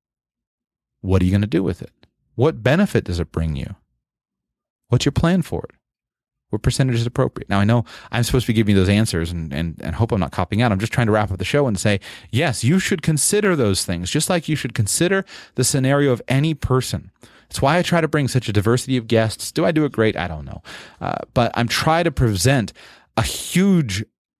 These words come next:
variety of perspectives and opinions.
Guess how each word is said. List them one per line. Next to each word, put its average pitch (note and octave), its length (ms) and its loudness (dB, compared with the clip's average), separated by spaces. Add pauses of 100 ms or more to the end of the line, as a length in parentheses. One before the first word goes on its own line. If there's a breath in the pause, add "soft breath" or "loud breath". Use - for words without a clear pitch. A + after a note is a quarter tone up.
(160)
variety A2+ 840 2
of F2+ 120 -2
perspectives A2 720 -2
and G2 100 0
opinions. B2 760 -2